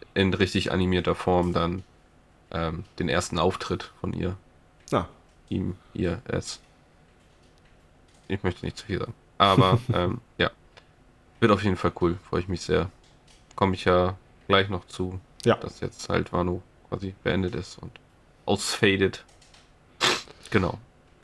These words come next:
Speaker 2: Das, der, der Schniefer war zum richtigen Zeitpunkt. Gut, das waren, äh,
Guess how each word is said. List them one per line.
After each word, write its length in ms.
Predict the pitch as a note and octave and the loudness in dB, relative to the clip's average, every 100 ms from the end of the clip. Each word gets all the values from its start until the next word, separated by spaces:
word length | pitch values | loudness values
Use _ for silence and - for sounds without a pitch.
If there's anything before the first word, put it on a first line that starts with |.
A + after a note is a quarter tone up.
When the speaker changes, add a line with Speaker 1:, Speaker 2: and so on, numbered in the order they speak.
| _ _ _ _ - | _ _ _ _ -4
Speaker 2:
Das, 260 | A#2+ - - | -4 -2 2
der, 100 | G#2+ | 4
der 120 | A2 | 4
Schniefer 320 | - C#3+ G#2+ | 6 6 6
war 280 | G2 G2 - | 4 2 -2
zum 140 | A2+ | -2
richtigen 240 | A#2 B2 A2 | 0 0 0
Zeitpunkt. 420 | G2 - G2 - - - - - | -2 -6 -10 -10 -6 -6 -6 8
Gut, 240 | F#4 - - - | 8 8 0 6
das 240 | F3 - | 6 8
waren, 320 | D#3+ D3+ D#3 | 8 8 6
äh, 400 | D3+ C3+ B2+ B2 | 8 10 10 10